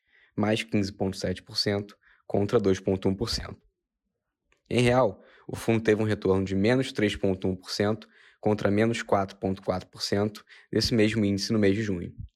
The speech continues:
No ano, o fundo acumula uma valorização de zero ponto seis por cento contra menos dois ponto oito por cento desse índice, e em doze meses,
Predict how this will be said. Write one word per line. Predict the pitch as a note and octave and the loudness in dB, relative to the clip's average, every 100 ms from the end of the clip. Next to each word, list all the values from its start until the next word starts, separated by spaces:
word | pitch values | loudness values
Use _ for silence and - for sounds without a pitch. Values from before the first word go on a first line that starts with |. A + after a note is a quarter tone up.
| _ _ _ _ | _ _ _ _
No | - A#2+ | 0 4
ano, | A2 A#2 C3+ C3 - _ | 4 2 -2 -8 -18 _
o | A#2 | -14
fundo | - A2+ | -2 0
acumula | G#2+ - G#2 | 0 2 2
uma | G#2 | 2
valorização | G2 G2 G2+ F#2+ F#2+ | 2 2 2 0 -2
de | F#2+ | -4
zero | F#2 G#2 C3 | 2 2 2
ponto | - A2+ - | 0 -2 0
seis | G2+ | -4
por | G2 G2 | -2 -4
cento | - A2 B2+ - _ - _ | -2 -2 -2 -10 _ -20 _
contra | G2+ G2 F#2+ | -4 0 0
menos | G2 A#2+ A#2+ | 4 2 2
dois | G#2 G2+ | 2 2
ponto | G2+ G2 F#2 | 2 -2 0
oito | F#2+ F2 | -2 -4
por | - - | -10 -8
cento | F#2+ F#2+ | -6 -4
desse | G#2 A2 - | -4 -2 -2
índice, | G#2+ A2+ - C3 - _ | 0 -2 -6 -12 -18 _
e | C#3+ | -2
em | |
doze | B2+ A2 A2 | 4 4 4
meses, | G#2 F#2+ F#2+ F#2+ | 4 4 2 -4